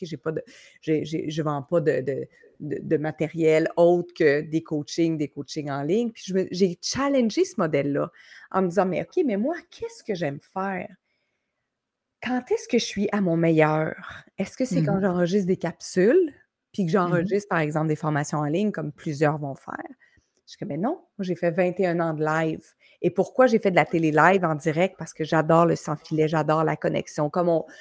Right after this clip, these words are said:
Speaker 1: ce qu'on fait en
Speaker 2: Hmm.
Speaker 1: ce moment. On voudrait
Speaker 2: Tout à fait.
Speaker 1: l'enregistrer pour mettre ça parfait, on n'aurait pas de fun.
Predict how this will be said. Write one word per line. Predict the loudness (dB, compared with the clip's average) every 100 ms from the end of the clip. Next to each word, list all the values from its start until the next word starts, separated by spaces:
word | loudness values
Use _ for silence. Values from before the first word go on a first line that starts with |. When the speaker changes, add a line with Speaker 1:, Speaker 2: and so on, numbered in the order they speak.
| -20
Speaker 1:
ce | -6
qu'on | 0 0
fait | 2 0
en | 2 0
Speaker 2:
Hmm. | -2
Speaker 1:
ce |
moment. | -2 2 0 0 -16 _
On | 0
voudrait | 2 4 6
Speaker 2:
Tout |
à | 6
fait. |
Speaker 1:
l'enregistrer | 4 0 -2 -2 -2
pour | 0 2
mettre | 2 2
ça | -2 0
parfait, | 0 -4 0 2 2
on | 2
n'aurait | 0 -2 -2
pas | -4
de | -4
fun. | 0 0 0